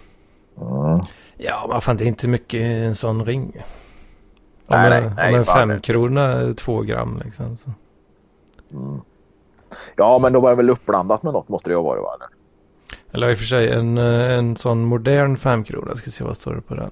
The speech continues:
Speaker 1: Sex gram står det.
Speaker 2: Ja. Jo, men det är ju en metalllegering och guld har ju förmodligen en högre densitet än vad de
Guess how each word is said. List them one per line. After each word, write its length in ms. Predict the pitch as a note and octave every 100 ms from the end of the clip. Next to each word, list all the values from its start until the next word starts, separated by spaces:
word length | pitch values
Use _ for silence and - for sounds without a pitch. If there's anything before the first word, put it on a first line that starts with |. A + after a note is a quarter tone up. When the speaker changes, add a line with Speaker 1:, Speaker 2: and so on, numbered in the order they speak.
| -
Speaker 1:
Sex 460 | - C3+ - - -
gram 300 | A#2+ - A#2
står 180 | - -
det. 120 | A2+ - _ _ _ _ _ _ _ _ _ -
Speaker 2:
Ja. 360 | C#2 D2 D2+ - _ _ _ - _ _ _
Jo, 160 | G2 A2
men 160 | A2
det 60 | G#2+
är 80 | A2
ju 160 | G#2+
en 260 | G2 G2 G#2
metalllegering 880 | G2+ - G#2 F#2 F2 D#2+ D#2+ F#2 G2+
och 120 | F#2+
guld 320 | F2 G#2+ G#2+
har 340 | F#2+ F2 E2+ G2
ju 100 | F2+
förmodligen 400 | G2 F2+ E2+ F#2
en 100 | F2
högre 680 | E2+ D#2+ _ D#2+ D#2 D#2 E2
densitet 560 | F2 D#2+ D#2+ - D#2 -
än 100 | D#2
vad 120 |
de 40 | D#2+